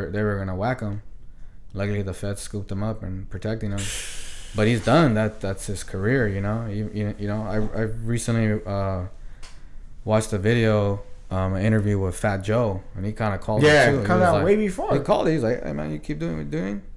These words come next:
Speaker 1: boom." It's just like a, you know, when,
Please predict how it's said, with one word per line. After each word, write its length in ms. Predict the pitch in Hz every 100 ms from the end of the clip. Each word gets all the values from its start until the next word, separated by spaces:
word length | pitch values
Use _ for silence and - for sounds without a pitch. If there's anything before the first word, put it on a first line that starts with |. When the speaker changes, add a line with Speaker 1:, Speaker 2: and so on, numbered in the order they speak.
| -
Speaker 1:
boom." 300 | - 135 120 -
It's 140 | 127
just 140 | 151
like 140 | 151 139
a, 240 | 120 107 - - - - - - -
you 120 | 107
know, 140 | 113
when, 320 | 120 110 101